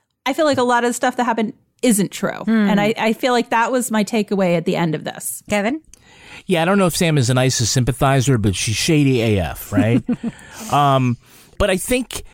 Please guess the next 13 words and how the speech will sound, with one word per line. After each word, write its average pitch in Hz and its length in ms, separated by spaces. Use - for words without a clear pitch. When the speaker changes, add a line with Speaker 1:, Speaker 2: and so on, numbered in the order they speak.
Speaker 3:
like 165 220
Laura 208 300
said, 208 400
that 143 160
there 180 360
is 185 220
enough 190 520
truth - 800
in 143 240
what 175 200
she - 280
said 113 800
that 143 500